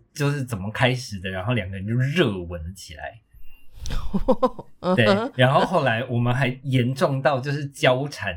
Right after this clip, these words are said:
Speaker 1: 然后那个倒在地上，然后反正两个人就是互揉啊、
Speaker 2: <laughs>
Speaker 1: 摸啊，
Speaker 2: 在社办里面。
Speaker 1: 然后那个脱裤子啊。对，是的，而，而且那个社办还是没有锁的哟，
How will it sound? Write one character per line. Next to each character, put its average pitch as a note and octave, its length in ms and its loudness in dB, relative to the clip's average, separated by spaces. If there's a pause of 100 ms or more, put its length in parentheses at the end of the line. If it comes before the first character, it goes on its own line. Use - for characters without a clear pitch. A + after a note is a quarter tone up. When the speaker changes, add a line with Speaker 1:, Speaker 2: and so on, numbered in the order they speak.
(160)
Speaker 1:
然 G2+ 140 -8
后 A#2 160 -2
那 A#2 100 0
个 A2+ 100 -2
倒 F#2+ 280 -4
在 A2+ 140 0
地 A#2 280 -6
上， F#2 280 -4
然 E2+ 100 -10
后 A2 220 0
反 F#2+ 120 -6
正 F#2+ 140 -8
两 F2+ 160 -8
个 E2+ 80 -12
人 F#2 160 -12
就 A2+ 100 -4
是 A2+ 220 -2
互 A#2 340 2 (220)
揉 F2+ 220 -2
啊、 G2+ 200 0
Speaker 2:
<laughs> - 0 -
Speaker 1:
摸 A2+ 520 2
啊， F#2 80 -2
Speaker 2:
在 F#4 200 6
社 D#4+ 460 4
办 - 320 2
里 F3+ 100 0
面。 - 0 -
Speaker 1:
然 - 40 -
后 - 20 4
那 - 20 4
个 B3 160 4
脱 - 20 -2
裤 G#3 60 0
子 G3 180 -4
啊。 F#3 160 0 (880)
对， - 100 8 (300)
是 - 260 -2
的， F#2 220 -4 (180)
而， E3 220 8
而 G#3+ 140 4
且 G3+ 240 2
那 F3+ 100 0
个 G3 120 4
社 F#3 200 2
办 E3 200 4
还 B2 100 0
是 D#3 140 -6
没 C#3 140 0
有 B2 180 2
锁 F2 440 -6
的 F2+ 140 -8
哟， F2+ 340 -6